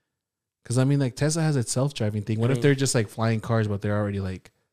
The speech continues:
Speaker 1: they're automatically, like, know where they're going?
Speaker 2: No.
Speaker 1: Like, maybe you won't even drive 'em. Like,
Speaker 2: What
Speaker 1: it
Speaker 2: if
Speaker 1: would be
Speaker 2: a,
Speaker 1: like
Speaker 2: what
Speaker 1: an
Speaker 2: if a, what
Speaker 1: Uber
Speaker 2: if a
Speaker 1: kind of a thing.
Speaker 2: car breaks down, runs out of gas?
Speaker 1: They probably won't be gas at that time.
Speaker 2: What if it dies on the battery?
Speaker 1: I don't think.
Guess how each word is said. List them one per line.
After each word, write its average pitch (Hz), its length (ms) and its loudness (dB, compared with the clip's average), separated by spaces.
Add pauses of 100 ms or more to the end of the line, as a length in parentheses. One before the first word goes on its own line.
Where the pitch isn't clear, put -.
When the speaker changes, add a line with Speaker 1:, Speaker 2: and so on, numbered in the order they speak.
(640)
Speaker 1:
they're 107 140 -10
automatically, 107 680 -2
like, 95 240 -8
know 104 160 -4
where 98 120 -4
they're 95 120 -6
going? 95 380 -10 (520)
Speaker 2:
No. 135 80 -20 (280)
Speaker 1:
Like, 123 120 0
maybe 131 220 6
you 135 100 4
won't 127 140 4
even 120 160 0
drive 107 240 0
'em. 104 180 -4
Like, 104 180 -4
Speaker 2:
What - 20 0
Speaker 1:
it 120 40 0
Speaker 2:
if 123 60 4
Speaker 1:
would 123 80 2
be 135 60 6
Speaker 2:
a, 135 40 6
Speaker 1:
like 139 80 6
Speaker 2:
what 156 100 4
Speaker 1:
an 113 40 0
Speaker 2:
if 117 60 0
a, - 20 2
what 131 40 4 (120)
Speaker 1:
Uber - 40 4
Speaker 2:
if - 60 -2
a 143 40 4
Speaker 1:
kind 117 120 2
of 110 60 0
a 104 60 -2
thing. 107 140 -4
Speaker 2:
car 143 160 2
breaks 135 200 -2
down, 131 180 -4
runs 123 140 -4
out 120 60 -2
of 110 60 -6
gas? 117 360 -4 (1080)
Speaker 1:
They 104 180 -8 (220)
probably 120 200 -2
won't 123 180 -2
be 123 100 -2
gas 113 420 -6
at - 80 -16
that 92 180 -14
time. - 220 -16 (160)
Speaker 2:
What 123 140 -10
if 123 100 -8
it 113 260 -8
dies 117 280 -2
on 110 60 -8
the 107 60 -8
battery? 104 320 -6 (1600)
Speaker 1:
I 104 100 -8
don't 95 220 -12
think. - 360 -20